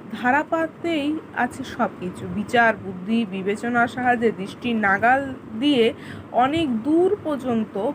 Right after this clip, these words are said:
প্রকৃতির বার্তা, প্রকৃতির রহস্যকে অবগত হওয়া যায়। প্রকৃতির রহস্যকে উদ্ঘাটন করার পক্ষে এটি এক বিরাট অবদান।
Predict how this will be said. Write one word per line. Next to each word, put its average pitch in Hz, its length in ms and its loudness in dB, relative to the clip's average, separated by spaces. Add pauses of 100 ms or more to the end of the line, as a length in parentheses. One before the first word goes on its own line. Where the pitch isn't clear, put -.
প্রকৃতির 240 520 -4
বার্তা, 196 400 4 (180)
প্রকৃতির 202 480 -6
রহস্যকে 240 640 -2
অবগত 202 520 0
হওয়া 185 340 -2
যায়। 185 240 -10 (380)
প্রকৃতির 277 640 2 (160)
রহস্যকে 247 760 0 (180)
উদ্ঘাটন 226 520 0
করার 285 400 4
পক্ষে 233 360 0 (360)
এটি 214 400 4
এক 311 140 4 (100)
বিরাট 208 440 4
অবদান। 180 460 0